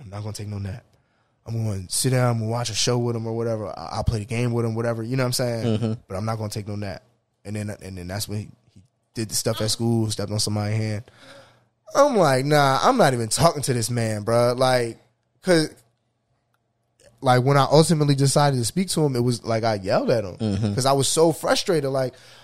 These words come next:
Speaker 1: and the first thing that I told him, like, "I'm disappointed in you." And, like, now he knows what that means. Like, if, as soon as I said it, bro, as soon as I said it, I saw him 'cause he was, he said, "I got a book from the book fair.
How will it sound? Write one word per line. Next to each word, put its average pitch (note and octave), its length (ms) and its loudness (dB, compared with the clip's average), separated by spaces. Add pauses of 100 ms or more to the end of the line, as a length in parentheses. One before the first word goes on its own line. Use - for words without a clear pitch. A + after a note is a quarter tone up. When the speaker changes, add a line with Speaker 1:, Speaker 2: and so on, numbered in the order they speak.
(340)
Speaker 1:
and C#3+ 240 0
the C#3+ 120 6
first D#3+ 300 6
thing D#3 160 0
that D3 120 4
I C3+ 100 4
told D3+ 260 2
him, B2+ 100 -2
like, G#2+ 260 -4 (760)
"I'm A#2+ 160 -4
disappointed C3 640 2
in G#2 140 -6
you." A#2 100 -12 (480)
And, B2+ 300 -4 (600)
like, A#2 200 -4
now C3 560 0 (200)
he D3+ 220 -4
knows C3+ 340 4
what A#2+ 140 -4
that A2+ 180 0
means. A2 360 -8
Like, G2+ 220 -10
if, G#2 160 -10 (680)
as A#2 100 -2
soon E3 240 8
as D3+ 80 8
I C3+ 100 8
said B2 260 2
it, F2+ 80 -4
bro, F#2 180 -2
as F#2 100 -4
soon E3 340 6
as D3 80 6
I B2+ 120 6
said B2 280 0
it, - 140 -10 (580)
I B2 100 -2
saw C3 400 4
him G#2 120 -8 (340)
'cause C3+ 140 -2
he E3 100 2
was, C#3 120 -4 (120)
he D3 120 -6
said, B2 380 0 (720)
"I C3+ 80 -4
got D3 160 4
a - 40 4
book C#3 200 4
from C#3 140 0
the A2 80 2
book B2+ 200 2
fair. C3+ 420 4